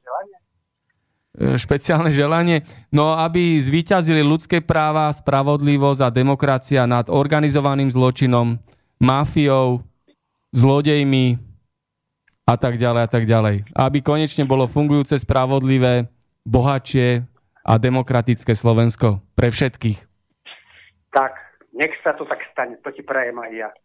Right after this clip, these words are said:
Speaker 1: <laughs>
Speaker 2: To si prajeme navzájom všetci asi. Všetci,
Speaker 1: Jasné.
Speaker 2: ktorí majú zdravý rozum a dobré srdce.
Speaker 1: Jasnačka. Teraz, keď, e, som, ja som náhodou zapnul teraz vysielanie, lebo som videl, že je štvrtok, ale som prišiel neskôr.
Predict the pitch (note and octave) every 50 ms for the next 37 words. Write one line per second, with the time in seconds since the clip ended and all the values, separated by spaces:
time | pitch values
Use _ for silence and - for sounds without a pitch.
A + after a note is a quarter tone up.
0 | - - - - - - - - B3 - - - - - - - - _ - -
1 | - - F3 E3 - F#3 E3 F#3 F3+ F#3 F#3 F#3 F3+ E3+ D#3+ E3 E3+ E3 D#3+ F3
2 | D#3 D3 C#3 - D#3 D3+ C#3+ - - B2+ A#2 A#2 A2+ - B2+ A2+ G#2+ - _ _
3 | _ - - - - - - A#2 F#2+ - - G#2+ E3+ F#3 F3+ - E3 - G3 F#3+
4 | F#3+ F#3 F3+ F3+ F3 D#3+ C#3+ E3+ F3 - F3+ F#3 F3+ F3+ F3+ E3 F3+ F3 D#3+ D3
5 | D#3+ D3+ D#3 D#3 C#3 - D#3+ D3 - - C#3 A2+ G#2 - _ _ _ _ _ _
6 | _ _ _ _ _ _ _ _ _ _ _ _ - C#3+ D3 D#3 D3+ D3+ - C#3
7 | A#2+ - - - A#2 A2 - _ _ - - - _ _ _ _ _ _ _ -
8 | D#3+ E3+ F#3 F3+ F3 - - - C3 - - - C3 C3 D#3+ D#3+ - C3 B2+ -
9 | D3+ D3 C#3 B2+ B2+ C3 C#3+ D#3 D#3 - D3 D3 F#3 F#3+ E3+ D3+ - C3+ B2+ C3+
10 | D3+ D#3+ D#3 - C3+ B2+ - C#3 C3 B2+ A#2+ - C3 - _ C#3 C3 C3+ C#3 C#3+
11 | C#3+ A#2 A#2 A#2 B2 A#2+ - B2 A#2 - - C3 C#3 C3 B2+ C#3 C#3+ B2 A2+ -
12 | _ - A2 - - - - A#2+ A#2 A#2 A#2 A#2+ - - - _ - - _ -
13 | - - - - - _ _ - - - - -